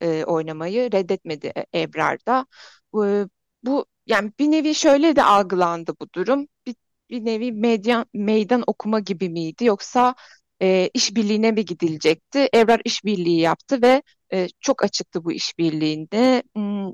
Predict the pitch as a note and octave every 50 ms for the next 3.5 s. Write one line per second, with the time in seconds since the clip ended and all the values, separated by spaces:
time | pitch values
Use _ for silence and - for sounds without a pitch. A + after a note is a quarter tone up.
0 | - - A3+ - - A#3+ A#3+ A3+ A3 A3+ A3 - - G#3+ G#3 G#3 G#3 G#3 G3+ G3
1 | A3 - - - F#3+ - - A3+ - - B3+ C4+ A#3+ C4+ C#4+ A#3+ - C4 B3 -
2 | C#4 C4+ A3+ A3+ - C4+ C#4 C4+ C4 C4+ C4+ C4 - - B3 - B3 C4 B3+ B3
3 | B3+ C#4 B3 B3 A3+ A3+ C4 D4 -